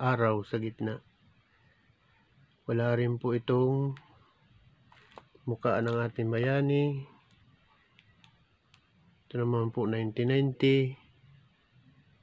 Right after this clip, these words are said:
Meron po siyang muka ng ating bayani, Juan Luna.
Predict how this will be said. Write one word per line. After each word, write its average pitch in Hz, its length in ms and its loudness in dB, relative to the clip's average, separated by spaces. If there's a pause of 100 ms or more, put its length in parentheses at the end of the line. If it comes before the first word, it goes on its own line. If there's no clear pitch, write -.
(180)
Meron 117 320 0
po 113 160 -4
siyang 113 240 2
muka 120 480 -2
ng 117 160 -4
ating 107 320 -4
bayani, 127 800 0
Juan 107 400 0
Luna. 135 560 0